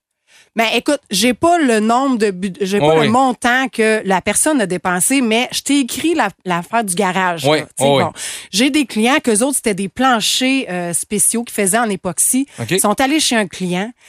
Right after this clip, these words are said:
Speaker 1: Le client, là, c'est un garage, mais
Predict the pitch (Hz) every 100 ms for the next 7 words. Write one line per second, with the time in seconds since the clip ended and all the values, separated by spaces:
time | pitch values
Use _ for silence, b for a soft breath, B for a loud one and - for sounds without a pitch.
0 | B B 247 311 302 254 262 311 254 247
1 | - 214 202 190 196 190 208 226 196 175
2 | 170